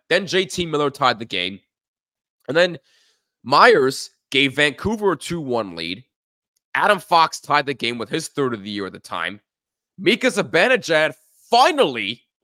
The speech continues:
got his first of the season at the time after an eight-game scoreless streak. Zibanejad finally got on the scoreboard. He made it three two Rangers. Soucy tied the game at three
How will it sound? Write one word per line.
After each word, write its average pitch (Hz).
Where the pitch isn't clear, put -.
got 180
his 220
first 196
of 156
the 147
season 135
at -
the 110
time 104
after 127
an 131
eight-game 180
scoreless 214
streak. -
Zibanejad 147
finally 175
got 151
on 139
the 127
scoreboard. 104
He 123
made 123
it 107
three 127
two 127
Rangers. 95
Soucy 233
tied 165
the 151
game 135
at 110
three 160